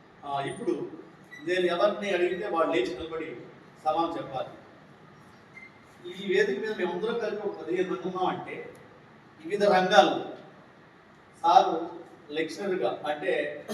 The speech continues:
అసోసియేట్ ప్రొఫెసర్ హోదాలో సిఆర్ రెడ్డి కళాశాలలో ఇంగ్లీష్ విభాగానికి అధిపతిగా ఉండి సారు రిటైర్డ్ అయ్యారు. సారు సామాజికవేత్త. ఆయన మాట్లాడిన మాటలు మీరు గమనించుంటారు.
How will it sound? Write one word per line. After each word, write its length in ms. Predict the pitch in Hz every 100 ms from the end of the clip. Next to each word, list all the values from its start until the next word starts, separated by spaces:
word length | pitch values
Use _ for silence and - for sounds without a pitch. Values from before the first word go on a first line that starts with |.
| -
అసోసియేట్ 420 | - 190 190 180 165
ప్రొఫెసర్ 340 | - 156 135
హోదాలో 540 | 135 - 120 - - - - - - -
సిఆర్ 260 | 185 190
రెడ్డి 260 | 175 - 160
కళాశాలలో 680 | 143 151 - 151 143 - - - - - -
ఇంగ్లీష్ 340 | 151 180 185 180 - - - - - - 147
విభాగానికి 500 | 143 175 170 151 147
అధిపతిగా 460 | 120 143 - 139
ఉండి 180 | 139 139
సారు 440 | - 147 151 120 - - - -
రిటైర్డ్ 260 | 156 160 147
అయ్యారు. 220 | - - - - - - - - -
సారు 280 | 180 175
సామాజికవేత్త. 960 | - - 160 170 - 147 139 - - - - - - - - -
ఆయన 120 | 127
మాట్లాడిన 480 | 143 170 190 185 156
మాటలు 240 | 147 151 156
మీరు 340 | 139 - 139
గమనించుంటారు. 580 | 143 147 - - 117